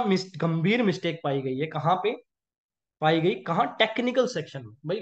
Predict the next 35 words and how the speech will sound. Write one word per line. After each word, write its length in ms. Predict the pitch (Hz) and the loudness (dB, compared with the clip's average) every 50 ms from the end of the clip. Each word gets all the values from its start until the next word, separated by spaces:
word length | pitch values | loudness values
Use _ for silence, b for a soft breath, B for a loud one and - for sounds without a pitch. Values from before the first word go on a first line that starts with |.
| - - | -4 -4
company 340 | - 175 175 180 196 202 214 | -4 -4 -2 -2 -2 -2 0
का 100 | 233 226 | 0 0
सारा 240 | - 190 170 185 | 2 4 4 4
section 340 | 180 185 170 - 185 180 170 | 2 0 -2 -4 -4 -6 -4
ठीक 120 | 151 160 202 | -4 -4 -2
है, 60 | 202 | -2
but 160 | 208 202 202 | -4 -2 -4
एक 120 | 196 - - | -6 -4 0
technical 400 | 180 180 180 185 202 202 220 220 | 0 0 0 0 0 2 2 2
section 280 | 214 185 160 - 175 160 | 2 0 -4 -4 -4 -4
में 140 | 156 165 170 | -4 -4 -4
कुछ 140 | 185 - | -6 -8
कम-, 460 | - - 160 156 151 151 - _ B B B B B - | -8 -6 -4 -4 -4 -6 -10 _ B B B B B -2
complaint 440 | - 170 170 147 160 170 170 170 151 | 0 0 0 2 2 2 2 4 2
आई 100 | 139 143 | 2 2
है, 100 | 151 180 | 0 0
कुछ 160 | 180 202 196 - _ _ | -2 -4 -4 -6 _ _
problem 400 | - 151 151 156 156 160 151 135 | 2 4 4 4 4 4 2 0
आई 180 | 117 104 - - | -2 -8 -12 -16
है, 80 | - - - 143 | -18 -14 -4 -2
mistake 340 | 156 151 - 175 165 156 135 | -2 -2 0 0 0 0 0
आई 80 | 117 | -4
है। 160 | 110 156 - - _ _ _ b b b b b b b b b - | -6 -8 -12 -16 _ _ _ b b b b b b b b b 2
"An 100 | 226 254 | 2 4
efficient 520 | 254 233 - - 226 240 - - 269 277 277 - | 6 4 2 2 0 -2 0 0 0 0 2 2
technical 420 | 226 220 220 220 240 240 247 240 | 2 2 2 0 0 0 2 0
team 260 | 233 - 233 220 226 | 0 0 0 0 0
should 260 | 226 202 - 202 190 | -2 -2 -4 -4 -2
be 100 | 185 190 | 0 0
appointed 360 | 190 160 175 165 165 160 175 170 | 0 0 0 -4 -4 -4 -8 -8
to 120 | - 160 | -8 -6
check 180 | 151 170 156 151 | -2 -2 -2 0
the 120 | 147 170 | 0 -4
technical 500 | 165 170 - 120 - 135 127 123 123 123 120 | -4 -4 -6 -8 -8 -8 -10 -10 -8 -8 -8
error।" 240 | 117 113 117 120 120 | -8 -10 -12 -16 -20